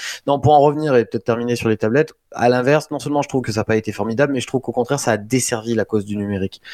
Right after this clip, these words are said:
C'est-à-dire que nous, on était à fond, on y croyait un petit peu, bon, on a vite vu, on a vite déchanté quand même, sauf que pour tous les gens qui étaient un peu anti-tablette, eh ben, ça aura donné vraiment du grain à moudre et c'est difficile de leur répondre parce que maintenant, ils te disent, « Ouais, non, vous avez vu votre truc, franchement, cette usine à gaz, ça marchait jamais. »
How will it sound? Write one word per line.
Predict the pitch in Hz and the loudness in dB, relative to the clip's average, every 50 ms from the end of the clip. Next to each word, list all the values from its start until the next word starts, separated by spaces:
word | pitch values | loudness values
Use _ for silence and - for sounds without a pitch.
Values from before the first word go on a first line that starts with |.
| - - - | -18 -18 -6
C'est-à-dire | - 120 123 123 120 - | -4 -2 -2 -2 -2 0
que | 143 135 131 | 0 0 2
nous, | 135 147 156 | 2 2 2
on | 156 147 | 2 2
était | 147 - 143 | 0 2 2
à | 131 127 | 2 2
fond, | - - 160 165 175 185 180 160 | 2 2 2 4 6 6 6 4
on | 143 139 131 | 4 2 0
y | 120 | -2
croyait | - 135 135 131 127 | 0 2 2 2 2
un | 127 123 | 2 0
petit | 117 - 131 117 | -4 -6 -4 0
peu, | 135 151 160 175 185 185 180 185 - - - - _ - | 4 6 8 8 8 8 6 4 -2 -12 -20 -20 _ 0
bon, | 127 123 120 113 | 2 2 4 4
on | |
a | 107 104 | 2 -2
vite | 104 120 127 | -2 -2 -4
vu, | 127 135 139 | 0 0 2
on | 135 117 | 2 2
a | 110 | 2
vite | 107 127 135 | 0 -2 -2
déchanté | 131 139 131 - 131 - 139 123 | 0 -2 0 -2 -2 -2 -2 0
quand | - 117 | 0 0
même, | 120 147 175 180 - - - _ | 2 2 0 -2 -4 -8 -16 _
sauf | - 127 117 | -4 -4 0
que | - 139 | 0 0
pour | 127 143 135 | 0 0 0
tous | - 180 | 2 4
les | 170 170 | 4 6
gens | 165 170 165 | 6 6 4
qui | - 139 | 2 0
étaient | - 131 - - _ | -4 -4 -4 -2 _
un | 175 180 180 165 | 0 2 2 0
peu | - - 180 180 165 156 - - | 0 2 4 4 4 4 4 0
anti-tablette, | 135 127 - - 127 - - 117 110 120 139 160 180 185 - 123 101 - - _ - - - _ _ | -2 -2 -2 -8 -10 -4 -2 -2 0 0 2 0 0 0 0 -4 -4 -4 -8 _ -20 -20 -20 _ _
eh | - 120 | -2 2
ben, | 120 131 131 131 | 2 2 2 2
ça | 123 - 127 | 2 2 2
aura | 123 127 | 2 2
donné | 123 120 131 131 135 | 2 0 -4 -4 -2
vraiment | 127 120 127 135 131 | -2 0 0 0 0
du | 127 131 | 2 0
grain | 123 117 123 123 | 0 2 2 2
à | 127 | 0
moudre | 131 147 180 170 175 | 2 0 2 2 2
et | 120 123 | 0 0
c'est | - 120 | -2 -4
difficile | 110 120 120 120 131 131 160 151 | -4 -2 -2 -2 0 0 2 2
de | 147 | 4
leur | 143 139 131 | 4 2 2
répondre | 117 139 139 - 139 135 123 | 2 0 -2 0 -2 -2 0
parce | 110 104 - | -2 -4 -4
que | - 107 | -4 -2
maintenant, | 107 117 127 131 | 0 0 2 0
ils | 127 113 | 0 0
te | - 123 | 0 0
disent, « | 113 123 127 123 127 | 0 0 2 2 2
Ouais, | 117 | 2
non, | 117 113 110 | 2 -2 -4
vous | 107 107 | -4 -2
avez | 117 113 | -4 -4
vu | 110 113 117 | -2 -2 0
votre | 117 120 113 | 0 -2 -2
truc, | - - 147 139 - | -2 -4 -4 -4 -2
franchement, | - 113 - - 131 | -4 -4 -2 -2 -2
cette | 120 - - | -4 -4 -8
usine | 117 104 107 113 | -8 -6 -2 -2
à | 107 104 | -2 0
gaz, | 107 120 127 135 123 | 2 2 2 2 2
ça | - 123 117 | 0 -2 -2
marchait | 113 92 - - 120 | -2 -4 -4 -6 -2
jamais. » | 107 113 117 127 139 123 | -2 0 0 0 -2 -2